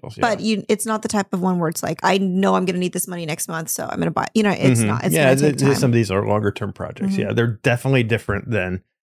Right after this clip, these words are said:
Speaker 1: the standard flips that we do.
Speaker 2: Right.
Speaker 1: Yeah. So I told you maybe a couple bonus things.
Speaker 2: Yeah, what?
Speaker 1: Uh,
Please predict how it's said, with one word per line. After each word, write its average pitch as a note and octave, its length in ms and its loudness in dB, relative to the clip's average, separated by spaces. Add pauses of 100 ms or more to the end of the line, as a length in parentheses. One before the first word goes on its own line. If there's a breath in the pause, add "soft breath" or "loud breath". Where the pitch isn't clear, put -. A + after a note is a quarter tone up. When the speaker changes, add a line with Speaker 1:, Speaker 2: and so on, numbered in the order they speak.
(100)
Speaker 1:
the A2 60 -6
standard G2+ 540 -4 (380)
flips - 240 -2
that D#2+ 120 -8
we F#2 120 -10
do. - 240 -14 (340)
Speaker 2:
Right. - 240 -8
Speaker 1:
Yeah. - 220 -6 (340)
So D#3+ 220 4
I D3+ 100 4
told D#3 260 0
you B2 220 4
maybe A2 300 0
a G2+ 60 0
couple G#2+ 280 -6
bonus G#2 460 -2
things. G2+ 160 -2
Speaker 2:
Yeah, - 140 2
what? - 160 -4
Speaker 1:
Uh, G#2+ 260 0